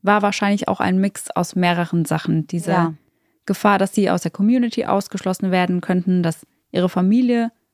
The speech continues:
Speaker 1: zerbricht und
Speaker 2: Ja.
Speaker 1: für Mahek wahrscheinlich auch, dass ihre Mutter dann eben ganz schlecht dasteht, dass sie alles verliert,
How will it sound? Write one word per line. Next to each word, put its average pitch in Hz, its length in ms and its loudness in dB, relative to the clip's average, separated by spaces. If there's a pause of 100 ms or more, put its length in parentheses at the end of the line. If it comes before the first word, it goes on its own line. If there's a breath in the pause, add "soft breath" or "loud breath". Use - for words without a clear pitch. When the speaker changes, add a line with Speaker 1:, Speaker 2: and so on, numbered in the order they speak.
(160)
Speaker 1:
zerbricht - 680 -2
und 185 260 2
Speaker 2:
Ja. 180 160 -2 (880)
Speaker 1:
für 196 500 2 (500)
Mahek 196 320 2
wahrscheinlich 185 360 0
auch, 190 140 2
dass 185 200 0
ihre 175 380 2 (360)
Mutter 226 260 2
dann 202 180 2
eben 196 180 2
ganz 196 200 0
schlecht - 240 -4
dasteht, 185 360 0
dass 175 120 0
sie - 240 -4
alles 208 280 2
verliert, 214 540 0